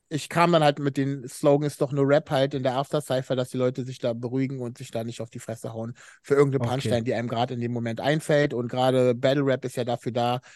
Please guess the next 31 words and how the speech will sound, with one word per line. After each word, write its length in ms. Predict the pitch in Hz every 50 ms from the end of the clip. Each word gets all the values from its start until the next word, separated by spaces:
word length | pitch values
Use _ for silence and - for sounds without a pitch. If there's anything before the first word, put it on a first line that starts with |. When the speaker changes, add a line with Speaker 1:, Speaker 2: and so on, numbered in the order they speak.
| - - _
Speaker 1:
Konflikte 600 | - - 131 120 - - 139 131 - - 135 127
oder 140 | 127 135 139
überhaupt 360 | 147 143 143 135 151 156 139
Battles 320 | 139 135 135 143 143 139 -
im 100 | 135 131
Hip-Hop, 380 | 143 156 - 165 160 156 -
ne, 160 | 127 127 135
auch 160 | 123 123 123 -
Breakdance 520 | - 127 131 - - 131 131 127 - 120
und 220 | 117 117 117 120
auch, 240 | - - 120 120 - 95 101 98
ähm, 280 | 110 120 117 120 123 120
Writing 380 | 120 123 127 139 - - 131 131
und 120 | 127 123
so 100 | - 127
weiter, 360 | 117 117 123 127 131 127 127 - - - - -
Speaker 2:
Ja. 140 | - 117 123
Speaker 1:
Konflikte 440 | 113 104 - 170 170 - - 165 147
halt 200 | 139 139 135 139
nicht 160 | 143 135 - -
gewaltsam 460 | 139 120 113 117 127 - 127 117 110
auszutragen. 600 | 113 113 - - 113 - - 107 113 107 107 107 _ _ _ _ _ _ _ _ _ _ _ _ _ _ _ _ _ _ -
Speaker 2:
Gibt 180 | 160 156 -
es 140 | 175 - -
für 100 | - 165
dich 240 | 160 175 - - -
eine 540 | 143 147 151 151 151 151 151 147 151 143 - _ _ _ _ _ _ _ _ _ _
Grenze, 640 | 113 113 127 143 170 165 - - 190 185 185 180
wo 120 | 160 151 143
du 80 | 139 135
sagst, 420 | 123 135 147 156 147 - - 156